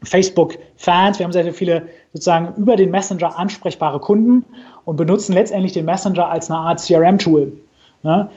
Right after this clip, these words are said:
Das Tolle ist eben, in dem Moment, wo du ihn, wo du einen Kunden hast auf Facebook Messenger, kennst du ja alles über den de facto, also zumindest den Namen, und kannst ihn eben auch sofort in eine Konversation, ähm, verwickeln.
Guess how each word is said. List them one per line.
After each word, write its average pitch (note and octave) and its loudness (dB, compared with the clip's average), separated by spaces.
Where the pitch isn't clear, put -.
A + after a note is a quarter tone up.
Das C#3+ -8
Tolle G3 4
ist F#3+ 0
eben, F3+ 4
in F3 -2
dem F3+ 2
Moment, F3+ 0
wo F3+ 0
du F3 2
ihn, F3 -2
wo E3+ 0
du F3 2
einen E3 -2
Kunden F3+ 0
hast A3+ 0
auf G#3+ -2
Facebook G#3 0
Messenger, F#3+ -2
kennst G3 -4
du F#3 -4
ja D#3+ -6
alles D#3 -6
über D#3+ -2
den C#3+ 0
de C3+ -4
facto, E3 -6
also C3+ -2
zumindest D#3+ 0
den D#3 2
Namen, D#3+ 2
und D#3 0
kannst F3 2
ihn F#3+ 4
eben F3 0
auch C#3+ -4
sofort F3 0
in F3+ -4
eine D#3+ -2
Konversation, E3+ 0
ähm, D3+ 2
verwickeln. G3 0